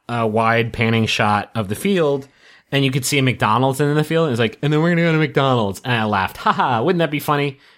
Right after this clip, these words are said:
If he took a woman that he's trying to make fall in love with him, that he's trying to trick into falling in love with him on television, to McDonald's, the burger, the burgered house.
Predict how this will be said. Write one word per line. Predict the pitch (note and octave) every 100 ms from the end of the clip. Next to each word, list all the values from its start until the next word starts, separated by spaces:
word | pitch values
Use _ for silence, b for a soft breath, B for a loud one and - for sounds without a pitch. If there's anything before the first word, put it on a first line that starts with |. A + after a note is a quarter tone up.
| b -
If | A2
he |
took | A2+ E3
a | A#2+
woman | G2+ B2+ D3+ F3 F3+ - _
that | -
he's | -
trying | - - B2+
to | D3
make | D#3 D3+
fall | D#3+ F#3
in | A3
love | B3 F#3
with | E3
him, | C3+ D3 -
that | B2
he's |
trying | - E3+
to | -
trick | - A#3 A#3+
into | B3+
falling | A#3+ A#3+ A#3
in | A3+
love | G#3+
with | G3
him | F3+
on | E3+
television, | - F3 G#2+ F2 F2+ E2 - _ _ _ _ _ _ _ _
to | G#2
McDonald's, | F#2+ - A#2 C3 D3 D3 A#2 D#3+ D#3+ - - - _ _ _ - -
the | G3+
burger, | F3+ C3+ G2 F#2+ G2
the | E3+
burgered | D#3 C#3+ F#2+ F#2
house. | - E2+ C#2+ - -